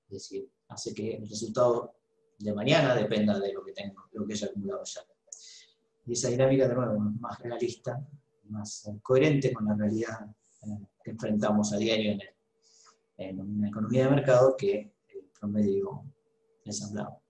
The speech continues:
Por lo tanto, bueno, T, y además T, el promedio temporal, tiene cierta dosis de normatividad. O sea, en general, los agentes no eligen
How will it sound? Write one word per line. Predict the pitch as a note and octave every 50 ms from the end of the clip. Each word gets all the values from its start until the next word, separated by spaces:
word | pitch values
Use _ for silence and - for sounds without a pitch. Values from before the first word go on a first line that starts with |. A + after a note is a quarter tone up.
| _ _ _ _ _ _ _ _ _ _ _ _ _ - - - - - - - - - _ _ _ _ _ _ _ _ -
Por | - B2+
lo | C3 C3
tanto, | C3+ B2+ B2 B2+ D3 D#3
bueno, | F3+ F3+ - - - - - - - - - - - _ - - - - - _ _
T, | - C3 B2+ B2+ C3+ - - - - - - - - - - - - -
y | D3 C#3+
además | C3+ C3+ F#3 G3+ F#3 F3+ F#3 - - - -
T, | - E3+ D#3+ C#3+ C3
el | C3
promedio | B2+ A#2+ B2 B2+ B2
temporal, | - A#2+ - - B2+ - F#3+ D#3 C#3 C3+ C3
tiene | - C3+ B2+ B2 A#2+ A#2+ A#2+ A#2+ - -
cierta | - - B2+ A2+ - A2
dosis | A2 G#2+ G#2+ G#2 A#2 G#2+
de | G#2 G2+
normatividad. | G2 F#2+ F#2+ G2+ G2 F#2 - - - F#2 F2+ F2+ -
O | _ _ _ _ _ _ _ _ - - - - -
sea, | - - F#2 F#2 F#2
en | -
general, | - G#2 G#2+ A2 B2 C3 C3+ C#3 C#3 C3+ - - - - - - - _ -
los | - - - A#2
agentes | - C3 C3 C3 C3 C3 - G#2+ A2+
no | A#2 A#2+ A#2
eligen | C#3+ D3+ C#3 B2+ - - - - - -